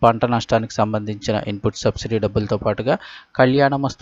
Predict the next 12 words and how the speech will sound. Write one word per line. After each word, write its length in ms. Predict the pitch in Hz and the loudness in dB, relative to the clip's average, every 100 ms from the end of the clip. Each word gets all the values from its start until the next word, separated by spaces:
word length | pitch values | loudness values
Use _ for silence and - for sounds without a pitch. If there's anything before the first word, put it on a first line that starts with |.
| 143 | 0
షాదీ 400 | - 120 117 123 | 4 4 4 2
తోఫా 380 | - 113 - 113 | 2 2 2 0
అని 100 | 113 | 0
చెప్పి 240 | 113 131 | -4 -4
మ్యారేజ్ 340 | 113 107 110 | -4 -4 -4
సంబంధించి 440 | - 110 104 101 101 | -4 -6 -6 -4 -2
ఆ 60 | 95 | 0
డబ్బులు 280 | 98 107 | 0 -2
కూడా 200 | 104 101 | -4 -2
రావాల్సి 360 | 101 95 101 - | 2 2 0 -4
ఉంది. 160 | 101 139 | -6 -2
ఇక 140 | - | 2